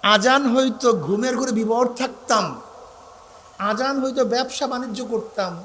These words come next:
নামাজের ধারে কাছেও যেতাম না। এই কারণে জাহান্নামে চলে আসছে। নামাজ না পড়া ডাইরেক্ট জাহান্নামে যাওয়ার কারণ, কোনো ইনডাইরেক্ট না,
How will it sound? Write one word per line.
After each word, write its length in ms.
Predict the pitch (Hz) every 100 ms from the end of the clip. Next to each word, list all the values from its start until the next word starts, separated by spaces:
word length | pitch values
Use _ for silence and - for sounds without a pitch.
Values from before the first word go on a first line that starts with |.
| -
নামাজের 560 | 196 202 185 240 247 190
ধারে 260 | 147 156 170
কাছেও 320 | 202 247 247
যেতাম 280 | 220 175 143
না। 160 | 127 - - - - - - - - _ _ _ _ _ _ 208
এই 240 | 240 269
কারণে 400 | - 233 247 262
জাহান্নামে 440 | 220 214 233 240
চলে 240 | 233 214 185
আসছে। 540 | 160 - - 640 622 571 508 427 370 370 - - - - - - 170
নামাজ 520 | 185 202 220 247 269
না 340 | 247 202 208 226
পড়া 480 | 247 247 247 269 - - 151 - - - - - - - - 151 143
ডাইরেক্ট 540 | 226 233 254 277 220
জাহান্নামে 480 | 226 226 247 254 247
যাওয়ার 240 | 233 220
কারণ, 240 | 214 202 208
কোনো 140 | 240
ইনডাইরেক্ট 520 | 247 247 254 277 269
না, 240 | 240 196